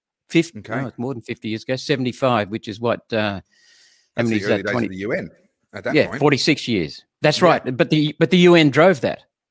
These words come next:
Speaker 2: Yeah.
Speaker 1: Um, we've got, um, the United Nations World Health Organization enabled the spread of the virus outside China. They lied.
Speaker 2: Mm-hmm. Mm-hmm.
Speaker 1: They're, they're stopping the use of known, proven, um, effective medicines. We get lectures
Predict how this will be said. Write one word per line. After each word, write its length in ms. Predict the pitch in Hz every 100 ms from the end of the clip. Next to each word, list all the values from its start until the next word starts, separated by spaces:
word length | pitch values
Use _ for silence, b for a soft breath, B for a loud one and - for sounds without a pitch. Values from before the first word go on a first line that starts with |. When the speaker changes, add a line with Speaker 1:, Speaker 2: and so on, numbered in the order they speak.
| _
Speaker 2:
Yeah. 240 | 113 107 -
Speaker 1:
Um, 400 | 120 117 113 -
we've 260 | 127 143 110
got, 360 | 139 123 -
um, 420 | 131 120 113 104 -
the 100 | 120
United 340 | 131 143 135 127
Nations 320 | 127 127 110
World 200 | 131 120
Health 200 | 147 147
Organization 680 | 110 101 95 104 92 - -
enabled 520 | 117 123 143 156 139
the 60 | 113
spread 280 | - 127 117
of 60 | 107
the 40 |
virus 360 | 110 113 104 107
outside 340 | 98 110 98
China. 300 | 143 143 78
They 160 | 110 120
lied. 420 | 131 139 95 78
Speaker 2:
Mm-hmm. 80 | - b b _ 104
Mm-hmm. 80 |
Speaker 1:
They're, 380 | 113 120 113 107 -
they're 160 | 117 117
stopping 420 | - 151 143 120
the 80 | 110
use 300 | 123 123 117
of 100 | 117
known, 480 | 117 131 135 131
proven, 540 | 123 135 123 120 113 110 -
um, 400 | 104 101 95 - _ -
effective 680 | 113 - 127 - 113 107 _ _ _
medicines. 580 | 139 131 - 85 69 - _ B B B -
We 160 | 143
get 260 | 117 131 120
lectures 800 | 127 165 185 - 98 82 -